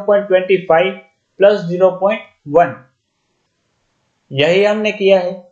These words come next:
वन पॉइंट टू प्लस ज़ीरो पॉइंट ट्वेंटी फ़ाइव प्लस ज़ीरो पॉइंट वन करेंगे तो हमें परपेंडिकुलर डिस्टेंस मिलेगा वन पॉइंट फ़िफ़्टी फ़ाइव मीटर।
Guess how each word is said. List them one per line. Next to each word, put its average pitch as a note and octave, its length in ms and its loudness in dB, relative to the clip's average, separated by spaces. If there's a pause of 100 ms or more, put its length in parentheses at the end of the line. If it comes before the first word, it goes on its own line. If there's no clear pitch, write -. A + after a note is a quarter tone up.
(360)
वन D#3 220 2 (100)
पॉइंट G3+ 200 2 (100)
टू F#3 120 4 (580)
प्लस F#3 200 4
ज़ीरो E3 280 0
पॉइंट G3+ 280 0
ट्वेंटी G3+ 360 0
फ़ाइव F3+ 200 2 (560)
प्लस F3+ 220 4
ज़ीरो F3+ 240 2
पॉइंट G#3 280 -2
वन F#3 260 0
करेंगे F3+ 380 -2 (560)
तो E3+ 40 4
हमें F#3+ 200 2
परपेंडिकुलर G#3 800 0
डिस्टेंस F3 480 -4
मिलेगा F#3+ 400 2 (920)
वन D3+ 200 0 (120)
पॉइंट G#3 220 -2
फ़िफ़्टी F#3 340 -4
फ़ाइव F#3+ 260 2 (240)
मीटर। D#3 460 -2